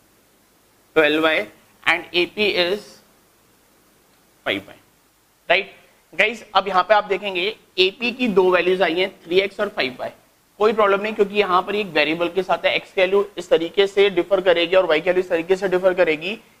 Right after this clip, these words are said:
जब हम दोनों values को put करेंगे तो ये दोनों same values आएंगी, ठीक है?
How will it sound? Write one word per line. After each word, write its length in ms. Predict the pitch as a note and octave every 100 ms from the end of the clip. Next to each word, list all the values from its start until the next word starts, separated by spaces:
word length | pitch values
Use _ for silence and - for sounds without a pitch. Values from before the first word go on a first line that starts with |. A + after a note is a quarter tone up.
| -
जब 140 | F#3
हम 180 | G3 G3+
दोनों 220 | F3 E3+ F#3+
values 220 | F#3 F3+
को 100 | G#3
put 220 | G#3 G3+
करेंगे 260 | F#3+ F#3 G3
तो 80 | G3+
ये 60 |
दोनों 220 | F#3 F#3 A3+
same 240 | - F3
values 280 | D3+ C3 B2
आएंगी, 220 | G#2+ A#2
ठीक 180 | F#3 F#3
है? 140 | G#3